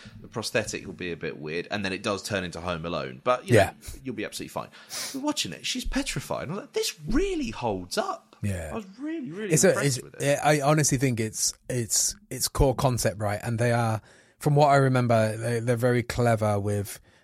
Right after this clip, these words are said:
Speaker 2: they don't sort of overexpose Freddy. I feel like he's always, like, almost like a figure in the shadows that can
Speaker 1: Yeah.
Speaker 2: strike at any time,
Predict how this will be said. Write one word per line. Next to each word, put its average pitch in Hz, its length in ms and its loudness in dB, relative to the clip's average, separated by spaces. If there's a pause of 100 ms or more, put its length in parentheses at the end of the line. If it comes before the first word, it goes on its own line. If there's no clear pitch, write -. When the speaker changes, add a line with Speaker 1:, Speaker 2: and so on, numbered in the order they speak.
Speaker 2:
they 120 100 0
don't 127 300 2
sort 123 140 0
of 113 120 -8
overexpose 131 760 4
Freddy. 165 440 4
I 151 60 2
feel 139 180 2
like 135 180 4
he's 139 180 4
always, 135 300 4
like, 123 180 2
almost 135 300 4
like 123 120 0
a 107 40 -2
figure 127 260 2
in 120 80 4
the 117 80 2
shadows 113 440 2
that 104 100 -6
can 110 120 -6
Speaker 1:
Yeah. - 80 -4
Speaker 2:
strike 113 380 0
at 85 60 -10
any 107 140 -10
time, - 340 -10